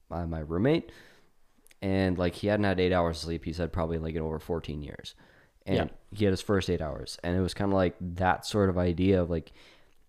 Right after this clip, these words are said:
Speaker 1: when you feel like you're, you're safe, you're taken care of,
Speaker 2: Yeah,
Speaker 1: like,
Speaker 2: that's a big thing.
Speaker 1: like, you're, you're, you're in Mexico. Like, you're insulated from your problems.
Speaker 2: Well, you know what? I, I think I said this to you,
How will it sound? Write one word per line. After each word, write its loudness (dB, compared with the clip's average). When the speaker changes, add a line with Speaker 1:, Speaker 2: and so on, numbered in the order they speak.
Speaker 1:
when 4
you 6
feel 4
like -2
you're, 2
you're -10
safe, 2
you're -6
taken -10
care 2
of, 4
Speaker 2:
Yeah, 0
Speaker 1:
like, 2
Speaker 2:
that's 0
a 4
big -6
thing. -6
Speaker 1:
like, 2
you're, 4
you're, 2
you're 0
in 4
Mexico. 0
Like, -4
you're 0
insulated 4
from -2
your -4
problems. 2
Speaker 2:
Well, 0
you 6
know 10
what? 8
I, 8
I 4
think 4
I 8
said 2
this 2
to -2
you, 2